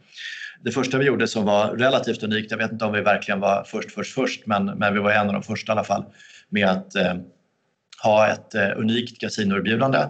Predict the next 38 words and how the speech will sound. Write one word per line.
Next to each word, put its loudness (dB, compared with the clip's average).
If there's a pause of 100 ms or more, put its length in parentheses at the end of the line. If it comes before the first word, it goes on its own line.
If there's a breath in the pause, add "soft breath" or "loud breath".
(520 loud breath)
Sen 0
jobbade 2
vi 0
väldigt 2
mycket -6
med -2
varumärket. 0 (100)
Allt 0 (120)
på -6
den 4
tiden 0
var 2
ju, 0
eh, -8
bet -2
någonting, 0
så -12
att -14
säga. -2 (300 soft breath)
Eller 0
någonting 2
bet -2
hette -2
allting 0
och -6
var -2
ganska -2
generiskt. 0 (480 loud breath)
Eh, 4
och 2
vi 0
försökte -2
liksom -4
skapa 0
lite -8
stämning 2
och, -10
eh, -2